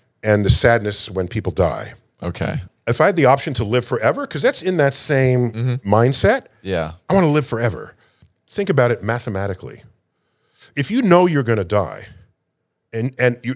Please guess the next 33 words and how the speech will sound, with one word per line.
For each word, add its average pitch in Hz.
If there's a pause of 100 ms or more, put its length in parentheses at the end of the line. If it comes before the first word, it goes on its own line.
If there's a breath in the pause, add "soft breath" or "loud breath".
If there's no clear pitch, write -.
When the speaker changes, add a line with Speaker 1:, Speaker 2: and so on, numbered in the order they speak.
Speaker 1:
in, 127
in 120
prisoner 160
style, 107 (180 loud breath)
you 117
count 139
out 143
the 120
days. 107
You 143
put 165
an 139
X. - (160 loud breath)
Every 285
day 220
you 185
live, 170 (160 soft breath)
you're 160
one 170
day 165
closer 131 (280)
to 143
death. - (140)
Speaker 2:
Yeah. 85 (580)
Speaker 1:
That's 339 (460)
a 180
highly 240
motivating 135
force 233
operating 110
on 104
your 131
life. -